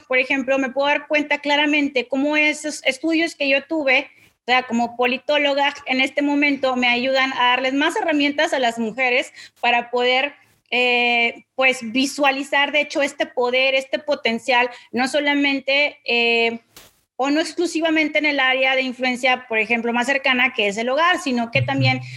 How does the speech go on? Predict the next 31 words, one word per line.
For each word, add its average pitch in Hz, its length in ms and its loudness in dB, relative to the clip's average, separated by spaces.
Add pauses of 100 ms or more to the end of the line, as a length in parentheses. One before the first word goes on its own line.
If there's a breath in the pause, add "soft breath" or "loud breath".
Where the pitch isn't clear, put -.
(160 loud breath)
puede 247 160 2
ayudarles 277 540 0
esa 269 240 2
visión 247 460 0
de 233 120 0
cómo 254 300 0
es 269 100 -2
proyectarse 254 640 -2
a 247 100 -8
poder 233 220 0
tener 254 180 0
un 262 80 0
impacto 254 480 -2
colectivo, 247 640 0
colectivo 277 480 -2
y 269 140 -4
que 247 100 0
se 233 160 -2
lo 208 160 -2
crean, 240 400 0 (220 loud breath)
que - 80 -10
se 226 80 -2
lo 233 100 0
crean 254 200 0
que 311 100 -2
podemos 269 400 0
cambiar 247 360 0
el 247 60 0
mundo. 269 340 0
Y 220 100 2
entonces, 240 520 -2